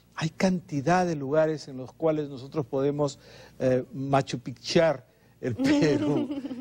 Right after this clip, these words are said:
Speaker 1: en general. Hay muchísimos, este, Cuélap es uno inmediato importante, Choquequirá, pero hay una cantidad impresionante de
Speaker 2: Pero
Speaker 1: otros
Speaker 2: además,
Speaker 1: sitios.
Speaker 2: eh, aquí el tema,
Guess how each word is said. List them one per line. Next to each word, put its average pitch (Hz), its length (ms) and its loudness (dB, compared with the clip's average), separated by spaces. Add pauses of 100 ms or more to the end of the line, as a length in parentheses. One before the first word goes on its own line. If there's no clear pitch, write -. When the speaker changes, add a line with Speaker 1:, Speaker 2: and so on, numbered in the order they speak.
(140)
Speaker 1:
en 117 180 -4
general. 117 460 0
Hay 110 140 -2
muchísimos, 120 600 0
este, 107 360 -8
Cuélap 147 460 2
es 120 180 -8
uno 135 340 -2
inmediato 113 760 0 (460)
importante, 139 1000 0
Choquequirá, 135 640 -2
pero - 180 -10
hay 107 100 -12
una 170 180 -6
cantidad 190 520 0
impresionante 160 800 -4
de - 100 0
Speaker 2:
Pero 247 140 2
Speaker 1:
otros 240 140 0
Speaker 2:
además, 277 260 0
Speaker 1:
sitios. 277 200 0
Speaker 2:
eh, 254 160 0
aquí 220 220 -8
el 269 140 -4
tema, 277 580 0